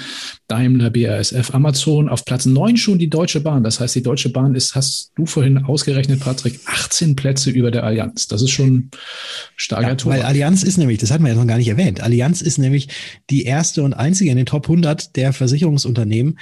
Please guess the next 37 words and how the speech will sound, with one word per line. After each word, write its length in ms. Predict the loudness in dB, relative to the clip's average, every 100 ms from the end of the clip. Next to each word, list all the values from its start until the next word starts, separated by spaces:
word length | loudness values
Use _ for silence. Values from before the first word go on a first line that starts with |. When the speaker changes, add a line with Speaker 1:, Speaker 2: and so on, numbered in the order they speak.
| -12 -12 -6
Speaker 2:
die 80 |
da 160 | -4 -2
tatsächlich 560 | -2 -2 -4 -4 -4 -2
mit 120 | -2
aufgeführt 520 | -4 -6 -6 -8 -10
war. 180 | -14 -16 _ _ _ -4
Speaker 1:
Wahnsinn. 500 | -2 -2 -4 -8 -10 _
Speaker 2:
Ja. 400 | 0 4 2 0 -4
Speaker 1:
Ja. 220 | -4 -4 _ _ -14 -12 -12 -12 -2
Und 200 | 0 2
die 120 | 0
Bundeswehr 420 | 2 2 2 0
kommt 240 | -2 -4 -2
erst 220 | -2 0
auf 160 | -4
Platz, 380 | -4 -4 -2 -4
äh, 180 | -2 -4
vierzig. 360 | -2 0 0 0
Das 140 | 0
ist, 100 | 0
finde 200 | 2 2
ich, 40 |
ist 100 | 2
auch 120 | 0 0
ein 80 |
Skandal, 480 | 0 0 0 0 2
ne? 140 | 2 2
Aber 280 | 2 0
hat 120 | 0 -2
jetzt 140 | -4
mit 100 | -4
der 80 | -2
Versicherungswirtschaft 680 | -2 0 0 0 -4 -6 -6
erstmal 280 | -2 2
nichts 160 | 2 2
zu 100 | -2
tun. 320 | 0 0 0